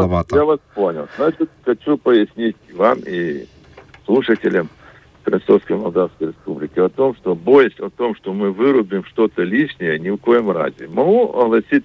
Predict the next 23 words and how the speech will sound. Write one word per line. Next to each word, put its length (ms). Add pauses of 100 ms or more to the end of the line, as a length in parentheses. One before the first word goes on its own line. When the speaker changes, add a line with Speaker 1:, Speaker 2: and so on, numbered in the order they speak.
Speaker 2:
цифру, 360
она 200
не 180
секретная 540 (100)
цифра. 320 (440)
Значит, 180
по 140
государственному 600
заказу 480
мы, 320 (460)
э, 240
получаем 560
продукции, 720 (460)
э, 200
в 140
виде 300
дров, 520 (100)
в, 100
э, 720
в 80
виде 720
деловой 480
древесины 640